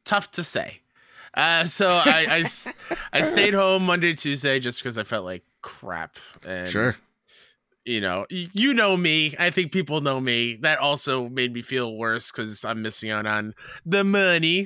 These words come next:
Speaker 1: that
Speaker 2: That's
Speaker 1: I
Speaker 2: right.
Speaker 1: def-, desperately need to pay the bills. Um, so went to work today. I don't feel, I don't feel like I'm coming out of it like I'm in the eye of the storm.
Speaker 2: Yeah.
Speaker 1: Like, I'm a,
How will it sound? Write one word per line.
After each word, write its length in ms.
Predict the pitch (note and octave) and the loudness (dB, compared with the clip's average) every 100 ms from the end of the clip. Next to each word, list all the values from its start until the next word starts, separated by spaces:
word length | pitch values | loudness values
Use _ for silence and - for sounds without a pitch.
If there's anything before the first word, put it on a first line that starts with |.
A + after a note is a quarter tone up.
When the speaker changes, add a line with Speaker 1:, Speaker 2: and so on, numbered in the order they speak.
| - | 0
Speaker 1:
that 120 | D#3 | 2
Speaker 2:
That's 180 | C#3+ C#3 | 2 4
Speaker 1:
I 20 | |
Speaker 2:
right. 80 | B2+ | 2
Speaker 1:
def-, 180 | C3+ - C#3 C#3 | 0 -6 -16 -4
desperately 420 | C#3+ - C3+ C#3 | -4 -4 -8 -6
need 160 | C3+ C3 | -6 -4
to 60 | |
pay 160 | C#3 B2+ | -2 -2
the 80 | C3 | 0
bills. 340 | A#2+ G#2+ - - - - - | 0 -2 -4 -12 -18 -18 -4
Um, 500 | C3+ C#3+ C3+ B2+ B2 - _ _ _ _ _ _ - | 0 2 2 -2 -6 -12 _ _ _ _ _ _ -8
so 680 | - F3+ D3+ C#3+ C#3 C#3 - - _ - | -2 2 4 2 0 -4 -10 -20 _ -14
went 340 | E3 D#3+ F3 | -8 -4 -4
to 60 | - | -2
work 180 | F3 F3+ | -2 -2
today. 540 | - D3 C#3 C3+ C3 - - - | 0 2 4 2 0 -4 -14 -4
I 260 | C#3+ D#3+ D3+ - | -2 -2 -2 0
don't 300 | G3 A3 - | 0 0 -8
feel, 800 | - - F#3 G3 G3 G3 F#3 F3 - _ _ _ _ _ _ _ _ _ - - _ - - | -20 -6 0 2 4 4 2 0 -6 _ _ _ _ _ _ _ _ _ -20 -20 _ -16 -6
I 80 | F3 | 0
don't 180 | B3+ D4 | 0 0
feel 160 | D4+ C4 | 2 2
like 160 | G#3+ | 2
I'm 160 | F#3+ F3 | 0 -2
coming 300 | F#3 E3 C#3+ | -2 0 0
out 160 | C3 | 2
of 60 | D#3+ | 0
it 80 | D3+ | 0
like 180 | C#3+ C#3 | 0 0
I'm 120 | C3 | -2
in 100 | C3 | -2
the 60 | |
eye 160 | A2 A#2 | 0 0
of 120 | A#2 | -2
the 80 | A2 | -6
storm. 460 | - G#2+ A2+ F3+ F#3 _ | -8 -6 -4 -6 -8 _
Speaker 2:
Yeah. 200 | A2 F#2 - _ - | -2 -2 -4 _ -2
Speaker 1:
Like, 200 | C3 C3 | 0 2
I'm 200 | C3+ C#3+ | 2 2
a, 120 | C#3 | 0